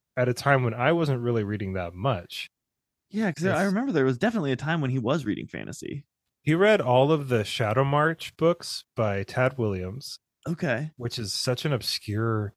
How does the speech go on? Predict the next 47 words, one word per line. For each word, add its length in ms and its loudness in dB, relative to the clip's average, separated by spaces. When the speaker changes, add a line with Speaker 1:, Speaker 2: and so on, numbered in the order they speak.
Speaker 1:
series. 680 -4
Uh, 160 2
he 100 -2
Speaker 2:
Yeah. 40 -2
Speaker 1:
read 180 6
all 600 4
of 220 2
Sword 260 2
of 100 -4
Truth, 560 -6
which 460 -6
I 120 4
don't 160 2
even 220 -4
know 460 -4
anybody 560 0
who's 240 -4
read 160 -4
all 320 -4
of 80 -8
<laughs> 20 -4
Sword 360 2
Speaker 2:
Oh, 20 4
Speaker 1:
of 80 0
Speaker 2:
dude, 180 2
Speaker 1:
Truth. 0 -
Speaker 2:
I 160 2
only 180 4
read, 200 4
like, 160 2
ten 200 -2
of 120 0
them. 360 -2
<laughs> 20 -16
Speaker 1:
I 60 6
think 160 2
there's, 240 2
I 60 2
Speaker 2:
I 0 -
Speaker 1:
think 120 6
Speaker 2:
was 20 -6
Speaker 1:
there's 200 0
Speaker 2:
like, 20 4
"Oh 40 4
my 180 4
Speaker 1:
technically 20 -4
Speaker 2:
gosh." 420 -2